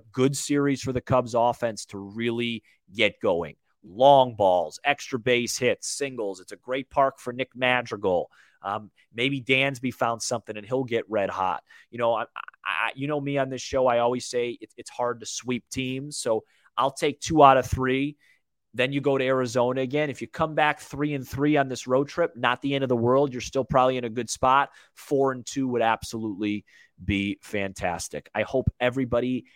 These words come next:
has, is having a great Monday. I hope Monday night we come to you with a victory. I think most of our weeknight shows during this pennant race, we're gonna make an effort to go live. Matt will be back,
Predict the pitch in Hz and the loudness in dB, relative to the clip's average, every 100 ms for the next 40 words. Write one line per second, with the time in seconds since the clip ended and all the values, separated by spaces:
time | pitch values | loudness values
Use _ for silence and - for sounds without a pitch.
0 | _ 127 123 113 - 107 - 123 135 135 | _ -2 -2 -2 -8 -10 0 2 2 -2
1 | 117 123 123 120 139 170 202 143 104 117 | -2 -2 0 0 0 2 0 0 -2 -6
2 | - 113 123 127 127 120 127 - 113 - | -6 -6 -4 -4 -2 0 -2 -2 -4 -2
3 | 131 123 - 123 123 123 - 110 117 - | -2 -4 -8 -4 -4 -4 -6 -4 -4 -2
4 | 110 110 95 120 - 147 147 151 - - | -2 -2 -2 -4 -4 -2 0 -2 -6 -18
5 | _ 123 123 156 107 110 123 147 156 - | _ -6 -4 -4 -8 -2 4 4 2 -4
6 | 143 139 123 127 - 135 127 - - 123 | 0 2 2 -4 -4 -4 -4 -6 -2 0
7 | 127 139 113 120 123 120 - 127 127 95 | 0 -2 -6 -8 -8 -14 -10 -6 -6 -2
8 | 135 143 117 107 110 110 113 113 113 - | -2 -2 -4 -4 -4 -4 -6 -2 -4 -4
9 | 120 - 110 104 101 104 107 120 113 107 | -10 -4 0 2 4 6 6 4 0 -2
10 | 107 - 101 95 95 107 113 - | -2 -4 -10 -10 -2 0 0 -4